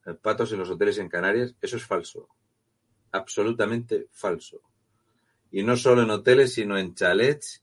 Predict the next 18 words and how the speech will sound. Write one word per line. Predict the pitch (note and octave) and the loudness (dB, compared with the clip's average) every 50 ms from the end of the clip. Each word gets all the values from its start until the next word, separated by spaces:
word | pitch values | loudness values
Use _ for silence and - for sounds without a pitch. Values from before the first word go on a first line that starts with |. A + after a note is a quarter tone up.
| _ | _
y | - G2 G2 E2+ | -12 -12 -12 -10
pisos | - - B2 B2+ B2 - - C#3+ D3+ D3+ D3 - _ _ _ _ _ _ _ _ _ _ _ | -6 -4 -4 -2 -2 -2 -2 -2 -2 -2 -6 -12 _ _ _ _ _ _ _ _ _ _ _
y | - G#2 G2+ | -10 -6 -2
de | F#2+ G2 F#2+ | -2 -2 0
todo. | - A2 G2+ F2+ D#2+ - - _ _ _ _ _ _ _ _ _ _ _ _ _ _ _ _ _ _ | 0 0 -2 -2 -2 -8 -14 _ _ _ _ _ _ _ _ _ _ _ _ _ _ _ _ _ _
Ahora | - G2+ A2 A2+ A2+ A2+ | -4 -2 2 2 2 2
mismo | A#2+ B2+ B2 A#2+ A#2+ A#2+ | 2 -2 -2 0 0 2
hay | B2 A#2+ | 2 2
más | A2+ A2 A#2 B2+ B2+ - | 2 2 0 0 -2 -2
de | G#2 A2 G#2+ G#2 | -2 2 4 4
ocho | G2+ F#2+ F#2 - - F#2+ E2+ E2+ | 4 4 2 -4 -4 -4 -4 -4
mil. | F#2+ G2 G2+ F2 - A#1 - _ _ _ _ _ _ _ _ _ _ _ _ _ _ _ _ _ _ _ | -4 -6 -6 -8 -8 -12 -18 _ _ _ _ _ _ _ _ _ _ _ _ _ _ _ _ _ _ _
O | - | -14
sea, | - - G2 E2 | -8 -6 -6 -4
cuando | - F#2 F#2+ F#2 | -4 -4 -4 -2
terminó | F2 F#2 F#2 F#2+ F#2+ G2 G2 G#2 G#2+ A2 A2 A2 A2 A2 G#2+ G#2+ G#2+ G#2 - | -2 -2 -2 -2 -2 -4 -2 -2 -2 -2 -2 -2 -2 -2 -2 -2 -4 -4 -4
el | F#2 G2 G#2 | -2 0 0
año, | G#2+ A#2 B2+ C#3 D3+ D#3+ E3+ F#3+ | 2 0 0 -2 -4 -6 -6 -10